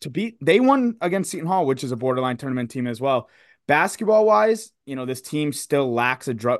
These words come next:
dribble drive penetration. Um, it's a lot of passing around and then hoping. Josh Adore was masterful in the game,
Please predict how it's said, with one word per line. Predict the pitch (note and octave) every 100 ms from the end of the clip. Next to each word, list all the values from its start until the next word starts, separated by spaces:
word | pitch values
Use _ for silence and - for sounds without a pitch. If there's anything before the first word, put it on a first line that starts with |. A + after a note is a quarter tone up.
| A#2+
dribble | C3 B2
drive | A#2 B2 A#2+
penetration. | C3 A#2+ A2+ B2 B2 D3 D3 C#3+ _ _ _
Um, | G2
it's | G#2+
a | A2 -
lot | G#2+
of | A2+
passing | B2 A#2 A#2+ A#2
around | A2+ A#2
and | A2+
then | A2
hoping. | A2 A2+ C3 B2 C3 C3 _ _
Josh | C3 B2+
Adore | B2 A#2+
was | A2 G#2
masterful | G#2+ A2+ A#2 - C3 C#3+ C#3 C#3+ _
in | -
the | B2+
game, | B2 C3 C3+